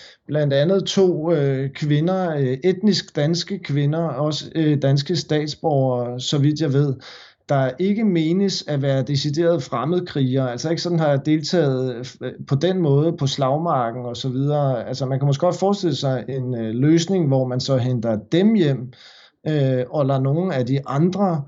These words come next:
blive tilbage. Øh, men det ligger bestemt ikke lige for at få bevæget de her partier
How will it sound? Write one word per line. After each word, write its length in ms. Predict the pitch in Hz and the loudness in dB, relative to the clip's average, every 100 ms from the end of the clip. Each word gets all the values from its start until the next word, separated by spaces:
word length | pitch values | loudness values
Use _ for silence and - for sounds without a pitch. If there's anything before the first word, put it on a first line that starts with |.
| _ _ - | _ _ -2
blive 260 | 151 135 | 4 4
tilbage. 720 | 127 143 110 123 117 131 151 156 - - | 2 -2 -2 -2 -2 -2 -2 -6 -10 -4
Øh, 540 | 147 131 120 120 123 | 0 2 2 -4 -4
men 220 | 139 131 117 | -2 -2 0
det 100 | 160 | 0
ligger 360 | 151 147 139 135 | 2 2 -2 -2
bestemt 400 | 139 - 214 208 | -2 0 -2 0
ikke 240 | 175 180 | -2 -2
lige 280 | 170 165 202 | -2 0 0
for 400 | 208 147 143 147 139 | 0 -2 -2 -4 -4
at 140 | 135 | -4
få 340 | - 151 131 - | -2 -4 -2 -4
bevæget 440 | 143 131 127 131 | -2 0 -2 -2
de 100 | 165 | 0
her 280 | 156 147 127 123 | 2 2 -2 0
partier 560 | 139 139 156 143 147 | -2 0 -4 -2 -2